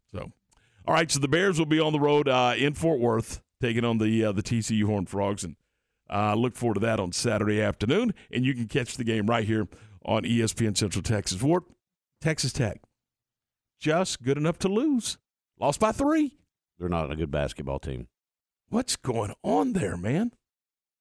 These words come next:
Speaker 2: They're just not very good.
Speaker 1: <laughs>
Speaker 2: I mean, they, they, there's no other way to put it.
Speaker 1: Just
Speaker 2: They're not a good basketball team. Good basketball teams know how to finish.
Speaker 1: That one doesn't.
Speaker 2: No.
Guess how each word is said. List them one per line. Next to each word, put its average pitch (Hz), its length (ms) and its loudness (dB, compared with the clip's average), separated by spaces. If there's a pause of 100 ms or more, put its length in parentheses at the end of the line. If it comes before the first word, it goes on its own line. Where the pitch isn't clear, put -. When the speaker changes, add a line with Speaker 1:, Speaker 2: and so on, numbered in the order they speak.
(1300)
Speaker 2:
They're 76 120 -8
just 85 100 -6
not 101 180 -2
very 117 180 0
good. 139 300 0 (320)
Speaker 1:
<laughs> - 340 -20
Speaker 2:
I 82 40 -10
mean, 87 220 -2
they, 98 100 -2
they, 92 220 -14
there's - 680 -20
no 120 180 -2
other 185 120 2
way 175 160 2
to 117 60 -4
put - 200 0
it. - 240 -6 (760)
Speaker 1:
Just - 280 -14
Speaker 2:
They're 120 120 -2
not 107 300 2
a 175 40 -4
good 113 220 -2
basketball 104 560 -4
team. 67 320 -8 (1200)
Good 110 140 -2
basketball 120 460 2
teams 135 260 0
know 113 120 2
how 135 100 2
to 135 40 -4
finish. 131 460 -2 (840)
Speaker 1:
That 139 180 -2
one 170 160 0
doesn't. 156 580 0
Speaker 2:
No. 101 400 -2